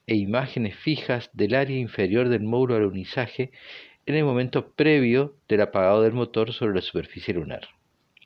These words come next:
Escudo antipolvo electrodinámico,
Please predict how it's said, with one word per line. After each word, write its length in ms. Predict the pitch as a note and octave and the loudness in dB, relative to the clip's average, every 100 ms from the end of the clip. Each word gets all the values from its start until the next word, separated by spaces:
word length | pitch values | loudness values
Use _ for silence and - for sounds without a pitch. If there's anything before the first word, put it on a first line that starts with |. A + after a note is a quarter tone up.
| - - - - - _ _ _ | -20 -20 -20 -20 -20 _ _ _
Escudo 800 | A2+ - - D3+ E3 E3 D#3+ - - | -6 -6 -4 0 4 4 2 0 -4
antipolvo 1000 | C3 A2+ A#2+ A2+ - C#3 C#3 C#3 C3+ - | -4 -2 -4 -2 2 2 4 2 0 -2
electrodinámico, 1120 | A2+ G#2 G2+ - G2 F2 G2 G#2+ D#2 - | 0 2 0 0 0 0 0 -2 -4 -10